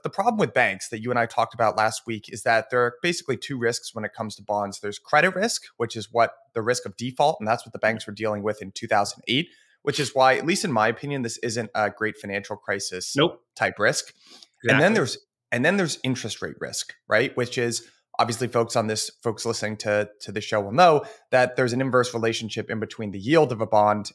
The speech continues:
Speaker 1: and the, the price of that bond. So when the Fed has been jacking up these interest rates,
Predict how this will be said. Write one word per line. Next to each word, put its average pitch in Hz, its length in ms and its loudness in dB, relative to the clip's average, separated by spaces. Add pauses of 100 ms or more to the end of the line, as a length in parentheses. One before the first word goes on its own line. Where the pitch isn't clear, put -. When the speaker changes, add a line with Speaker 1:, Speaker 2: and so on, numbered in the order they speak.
Speaker 1:
and 95 320 -6
the, 92 260 0
the 107 60 -10
price 123 320 2
of 92 60 -8
that 95 200 2
bond. 98 240 2
So 110 120 -8
when 107 80 -6
the 107 60 -8
Fed 131 180 4
has 113 120 -4
been 101 200 -8
jacking 117 400 -2
up 110 160 0
these 104 160 -4
interest 202 320 0
rates, 120 400 0